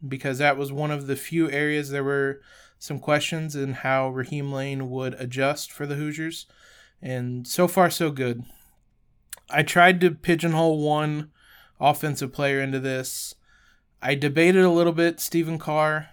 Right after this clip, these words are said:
I thought ultimately he looked decent. He didn't have a lot to work with, similar to Stevie Scott last year. Uh, but the name I ended up going with was Ty Freifogel.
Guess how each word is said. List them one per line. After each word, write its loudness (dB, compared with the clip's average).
I -4
thought 4
ultimately -2
he -4
looked -6
decent. -4
He -6
didn't 0
have 0
a -2
lot 4
to -4
work -4
with, -4
similar -4
to -6
Stevie -6
Scott -2
last 0
year. -4
Uh, -6
but 2
the -2
name 4
I 6
ended 4
up 0
going -2
with -6
was -10
Ty 0
Freifogel. -4